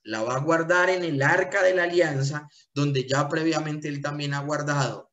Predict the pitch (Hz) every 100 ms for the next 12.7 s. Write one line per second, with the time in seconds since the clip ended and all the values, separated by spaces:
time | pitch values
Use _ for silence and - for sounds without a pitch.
0 | _ - 117 104 104 120 139 156 165 -
1 | 131 110 110 127 _ _ _ _ 143 135
2 | 110 127 147 165 165 139 120 120 135 139
3 | 139 131 127 135 123 107 - - 196 233
4 | 233 226 226 233 220 202 160 156 180 202
5 | 170 151 165 208 - _ - - 165 165
6 | 180 190 180 151 127 131 139 147 156 160
7 | 156 156 160 156 135 123 120 139 139 151
8 | 147 139 120 - 135 127 139 139 143 143
9 | 139 151 156 - - _ _ _ - -
10 | 196 190 202 208 240 240 190 180 180 202
11 | 190 180 143 139 143 - - 226 285 269
12 | 247 240 165 131 117 131 -